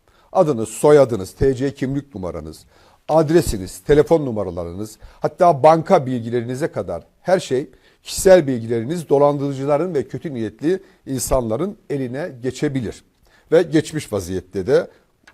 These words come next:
kullanışlı olan vatandaşlar için bu bilgiler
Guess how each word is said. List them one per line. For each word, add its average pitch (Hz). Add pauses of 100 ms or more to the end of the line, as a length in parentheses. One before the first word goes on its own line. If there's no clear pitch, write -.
(100)
kullanışlı 120
olan 113 (340)
vatandaşlar 101 (160)
için - (420)
bu 127
bilgiler 95